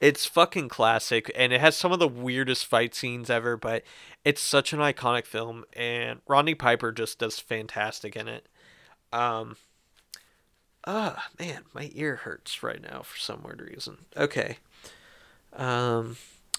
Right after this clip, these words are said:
ah, I might have to, soon. The missus is supposed to be home soon. <laughs>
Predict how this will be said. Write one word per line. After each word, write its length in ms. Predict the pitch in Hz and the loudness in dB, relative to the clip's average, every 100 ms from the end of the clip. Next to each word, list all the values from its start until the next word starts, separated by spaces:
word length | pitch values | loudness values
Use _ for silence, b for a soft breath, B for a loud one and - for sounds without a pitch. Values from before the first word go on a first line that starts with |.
| - | -4
ah, 180 | 160 120 | 0 4
I 140 | 156 | 4
might 260 | 135 127 127 | 6 6 6
have 240 | - 110 - | 2 -2 -2
to, 180 | 120 | -4
soon. 220 | 117 113 113 | -4 -4 -4
The 100 | 110 | -2
missus 340 | 127 - 127 | -2 -2 -2
is 80 | 120 | -2
supposed 320 | - 110 - | -2 -4 -8
to 60 | - | -8
be 100 | 123 | -6
home 220 | 120 120 | -6 -6
soon. 320 | - 139 139 B B B B | -6 -6 -8 B B B B
<laughs> 400 | 165 - - | 2 4 6